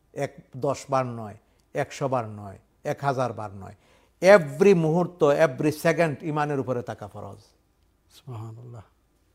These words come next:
Speaker 1: যাকাত আপনার অর্থনৈতিক ব্যবস্থা থাকে,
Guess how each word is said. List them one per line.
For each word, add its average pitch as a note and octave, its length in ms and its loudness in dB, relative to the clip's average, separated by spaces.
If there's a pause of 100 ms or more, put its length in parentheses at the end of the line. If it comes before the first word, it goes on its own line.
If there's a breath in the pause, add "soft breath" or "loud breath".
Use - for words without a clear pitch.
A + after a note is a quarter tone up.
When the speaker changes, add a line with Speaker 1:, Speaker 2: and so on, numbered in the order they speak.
(320)
Speaker 1:
যাকাত E3 560 6 (180)
আপনার E3 400 0
অর্থনৈতিক E3 600 0
ব্যবস্থা D#3 480 -2
থাকে, E3+ 360 -4